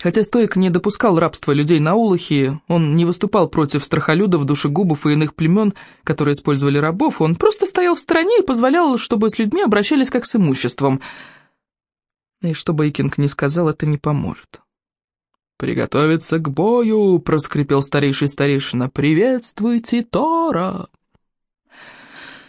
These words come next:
Икинг и Стоик вскинули мечи, поклялись в верности великому богу, и битва началась.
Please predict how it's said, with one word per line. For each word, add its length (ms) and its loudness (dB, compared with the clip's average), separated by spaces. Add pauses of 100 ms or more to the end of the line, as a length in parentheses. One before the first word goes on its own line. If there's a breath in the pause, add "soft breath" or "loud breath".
(160 loud breath)
Икинг 340 2
и 40 0
Стоик 560 -2 (320 loud breath)
вскинули 400 2
мечи, 320 2
поклялись 460 0
в 80 0
верности 440 0
великому 460 2
богу, 360 2
и 80 2
битва 280 0
началась. 540 -2